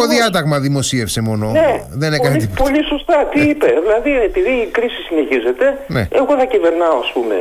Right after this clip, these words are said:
Speaker 2: Ναι, δια-,
Speaker 1: Θα συνεχίσω
Speaker 2: διέλυ-,
Speaker 1: να κυβερνάω.
Speaker 2: διέλυσε τη Βουλή, ο βασιλέας διε-, διέλυσε τη Βουλή
Speaker 1: Ναι.
Speaker 2: ουσιαστικά και τέλος.
Speaker 1: Πολύ σωστό.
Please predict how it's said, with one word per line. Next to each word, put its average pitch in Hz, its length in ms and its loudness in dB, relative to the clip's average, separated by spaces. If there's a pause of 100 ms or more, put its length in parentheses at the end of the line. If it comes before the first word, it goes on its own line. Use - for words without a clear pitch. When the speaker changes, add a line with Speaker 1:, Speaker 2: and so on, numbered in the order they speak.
Speaker 2:
Ναι, 175 140 2
δια-, 196 200 2
Speaker 1:
Θα 190 60 2
συνεχίσω 170 180 2 (100)
Speaker 2:
διέλυ-, 208 160 2
Speaker 1:
να 151 60 2
κυβερνάω. 139 140 -6 (100)
Speaker 2:
διέλυσε 190 300 2
τη 165 80 0
Βουλή, 170 240 2
ο 214 100 2
βασιλέας 202 560 2
διε-, 165 360 2
διέλυσε 160 280 2
τη 143 100 0
Βουλή 147 220 2
Speaker 1:
Ναι. 156 100 2
Speaker 2:
ουσιαστικά 151 400 0
και 214 120 -4
τέλος. 107 440 -4
Speaker 1:
Πολύ 254 240 2 (100)
σωστό. - 300 -2